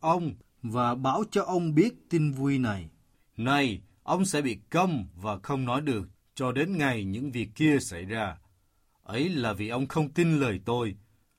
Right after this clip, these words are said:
là lời sẽ được ứng nghiệm vào thời điểm thích hợp." Trong lúc ấy, dân chúng cứ đợi Sachari. Họ ngạc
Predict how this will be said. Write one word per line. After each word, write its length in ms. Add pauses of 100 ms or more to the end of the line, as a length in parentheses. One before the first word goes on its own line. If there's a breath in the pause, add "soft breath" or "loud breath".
(120)
là 240
lời 300
sẽ 200
được 260
ứng 180
nghiệm 300
vào 280
thời 200
điểm 300
thích 200
hợp." 200 (680)
Trong 180
lúc 200
ấy, 320 (260)
dân 280
chúng 220
cứ 200
đợi 200
Sachari. 760 (760)
Họ 200
ngạc 260